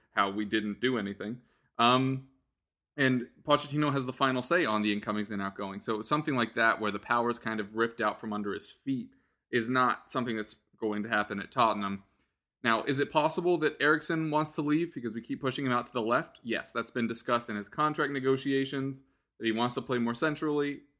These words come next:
All the <laughs> fans agree. Uh, could Bentaleb want out because now he's been surpassed as the young talent at the club and he's not really getting minutes?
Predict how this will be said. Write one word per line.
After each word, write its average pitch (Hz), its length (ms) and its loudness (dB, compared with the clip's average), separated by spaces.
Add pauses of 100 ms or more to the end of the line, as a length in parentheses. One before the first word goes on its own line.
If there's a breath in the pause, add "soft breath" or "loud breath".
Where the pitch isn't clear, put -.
(220)
All 120 160 2
the 110 100 2
<laughs> - 0 -
fans 143 360 2
agree. 135 420 2 (360 soft breath)
Uh, 107 340 6
could 147 280 0
Bentaleb 151 460 4
want 101 200 0
out 98 220 -4
because 117 380 -2
now 120 180 4
he's 123 160 0
been 120 160 0
surpassed 120 500 0
as 107 140 -4
the 110 100 -8
young 117 240 0
talent 127 320 2
at 107 100 -6
the 110 60 -8
club 101 280 -10
and 101 100 -6
he's 104 100 -10
not 113 160 -2
really 110 200 -2
getting 117 240 -2
minutes? - 260 -10